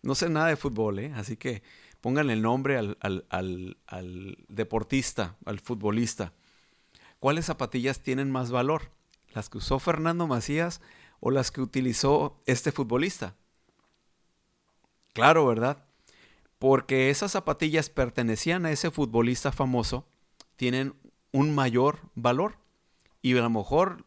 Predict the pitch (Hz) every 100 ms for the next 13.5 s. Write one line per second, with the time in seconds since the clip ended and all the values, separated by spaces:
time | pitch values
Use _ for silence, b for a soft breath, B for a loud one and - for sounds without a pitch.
0 | - 113 - 104 151 190 - 160 - 156
1 | 113 - 156 160 - _ - - 139 175
2 | 180 175 165 135 131 143 165 151 143 147
3 | - 135 113 120 165 175 156 - - 107
4 | - 127 139 135 - B B B B 110
5 | 120 117 113 180 175 113 - _ _ _
6 | _ _ _ _ _ _ _ _ - -
7 | 120 147 170 - - b b b b b
8 | b b b _ _ _ _ _ _ _
9 | _ _ _ _ _ _ _ _ _ _
10 | _ _ _ - 139 135 135 - - 180
11 | 233 196 143 165 - _ _ _ _ _
12 | _ _ _ _ - - 147 127 120 117
13 | 147 175 147 139